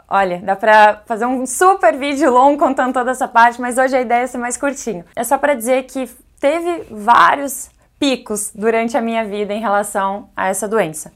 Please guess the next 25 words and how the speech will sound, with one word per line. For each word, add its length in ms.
E 100
em 40
relação 560
à 100
construção 480
da 100
minha 200
identidade 580
também. 280
E 80
eu 80
fui 140
aprendendo 760
com 200
isso. 340
Então, 260
eu 60
tive 200
momentos 680
em 120
que 520
realmente 340
era 120
mais 180
difícil, 720